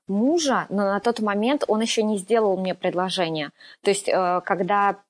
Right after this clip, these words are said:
я решила увольняться, а, он меня поддержал. То есть он даже настоял на этом, он видел, как я себя чувствую, что уже это заходит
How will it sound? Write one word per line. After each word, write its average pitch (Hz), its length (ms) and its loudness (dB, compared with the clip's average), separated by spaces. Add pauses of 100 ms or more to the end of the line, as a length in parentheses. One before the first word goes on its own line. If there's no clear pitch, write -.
(340)
я 202 200 -2
решила 202 360 -2
увольняться, 190 880 -4 (560)
а, - 440 -8 (100)
он 240 280 2
меня 208 260 0
поддержал. 185 760 0
То 180 100 -2
есть - 140 -8
он 196 100 0
даже 190 240 -2
настоял 196 680 0
на 220 260 0
этом, 175 200 -4
он 185 140 -4
видел, 180 320 -2
как - 240 -6
я 180 80 -2
себя 175 280 -2
чувствую, 240 460 -2
что - 220 -4
уже 180 220 -2
это 175 200 -4
заходит 175 560 -4